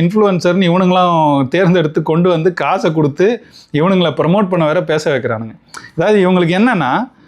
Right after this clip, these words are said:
திமுக இன்னைக்கு இளைஞர்கள்கிட்ட இல்ல, இளைஞர்கள் யாரும் திமுகவுல இல்ல. அப்ப என்ன பண்ணணும்னா, அந்த இடத்துல எப்படியாவது இவங்க செய்தியை கொண்டு போகணுன்றதுக்காக பெரிய அளவுக்கு காசை இறைக்கிறாங்க. இவ்வளவு நாள் நாம் தமிழர் தரப்பு இருந்துச்சு,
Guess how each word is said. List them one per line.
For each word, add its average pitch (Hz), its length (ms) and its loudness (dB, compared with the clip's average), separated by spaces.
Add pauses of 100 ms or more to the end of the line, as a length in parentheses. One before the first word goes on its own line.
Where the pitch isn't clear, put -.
(260)
திமுக 214 420 0
இன்னைக்கு 160 340 0 (100)
இளைஞர்கள்கிட்ட 151 600 0
இல்ல, 123 260 2 (540)
இளைஞர்கள் 170 560 0
யாரும் 156 320 0
திமுகவுல 135 540 0
இல்ல. 113 220 -2
அப்ப 135 260 -4
என்ன 170 200 0
பண்ணணும்னா, 165 500 0 (100)
அந்த 135 100 -2 (100)
இடத்துல 190 280 0
எப்படியாவது 202 580 0
இவங்க 180 180 0
செய்தியை 185 360 2
கொண்டு 165 260 0
போகணுன்றதுக்காக 143 840 0 (100)
பெரிய 196 280 0
அளவுக்கு 180 360 0
காசை 180 420 -2 (260)
இறைக்கிறாங்க. 147 520 -2 (540)
இவ்வளவு 185 400 0
நாள் 220 260 0
நாம் 180 240 0
தமிழர் 165 380 -2
தரப்பு 139 260 -2
இருந்துச்சு, 117 320 0